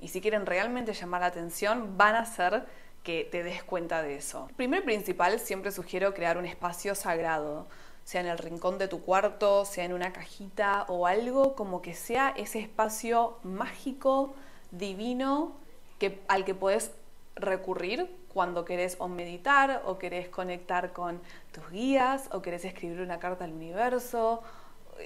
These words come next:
donde tenés tus piedritas, donde tenés tus saumerios, donde tenés tus cartas, o sea, ese lugar en particular sagrado donde ya representa en tu plano físico esta conexión con algo más.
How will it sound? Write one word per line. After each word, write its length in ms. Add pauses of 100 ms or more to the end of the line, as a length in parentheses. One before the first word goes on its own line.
(200)
donde 200
tenés 220
tus 120
piedritas, 880
donde 180
tenés 540 (260)
tus 160
saumerios, 960
donde 220
tenés 320
tus 100 (140)
cartas, 640
o 100
sea, 220
ese 340
lugar 460
en 180
particular 420
sagrado 640 (380)
donde 300
ya 180
representa 960
en 160
tu 160
plano 340
físico 720
esta 260
conexión 540
con 160
algo 180
más. 240